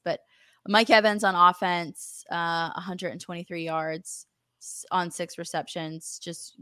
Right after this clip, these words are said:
good to see him getting big chunks of yards and, and doing what Mike Evans can do. Defense, Mike Edwards, uh, eleven tackles, eight solo.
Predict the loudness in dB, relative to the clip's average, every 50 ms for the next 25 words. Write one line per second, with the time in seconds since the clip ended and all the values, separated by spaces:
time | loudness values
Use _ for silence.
0 | -10 -8 -6 -6 -6 -8 -12 -12 -10 -10 -8 -8 -8 -8 -10 -8 -8 -6 -6 -6
1 | -8 -10 -8 -6 -6 -6 -6 -6 -8 -8 -8 -8 -8 -10 -14 -14 -8 -6 -4 -4
2 | -2 -4 -6 -8 -10 -10 -12 -10 -10 -12 -12 -12 -12 -14 _ _ _ _ _ -20
3 | _ -10 -2 0 2 2 2 2 0 -2 -2 0 2 4 4 2 2 -2 -4 -6
4 | -6 -4 -4 -4 -4 -4 -6 -6 -10 -12 -10 -8 -8 -6 -6 -6 -4 -2 0 0
5 | -2 -4 -6 -8 -10 -6 -4 -4 -4 -4 -4 -6 -6 -6 -6 -6 -4 -2 0 0
6 | 0 2 2 2 2 2 2 0 -4 -10 -14 -18 _ _ _ _ _ _ _ 4
7 | 8 8 8 8 8 6 4 4 2 -2 -4 -2 -2 -2 0 0 0 0 0 0
8 | -2 -4 -6 -6 -6 -6 -8 -6 -4 -2 0 0 0 2 2 2 4 2 2 0
9 | -4 -8